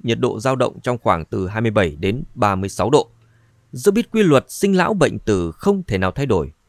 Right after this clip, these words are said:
thế nhưng người dân đều dưng dưng những cảm xúc thiêng liêng khó tả. Đại tang này buồn nhưng không hề bi lụy,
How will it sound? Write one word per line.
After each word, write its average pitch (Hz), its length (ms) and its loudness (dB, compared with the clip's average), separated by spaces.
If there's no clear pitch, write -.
thế 208 100 4
nhưng 202 220 6
người 135 160 8
dân 196 300 2
đều 101 220 4
dưng 180 260 0
dưng 185 300 2
những 180 280 -2
cảm 80 240 -2
xúc - 280 -4
thiêng 170 180 2
liêng 160 200 2
khó 165 220 -4
tả. 76 300 -2
Đại 127 120 2
tang 196 200 0
này 123 120 4
buồn 113 460 4
nhưng 175 120 4
không 180 300 -2
hề 92 200 0
bi 131 240 2
lụy, 104 220 0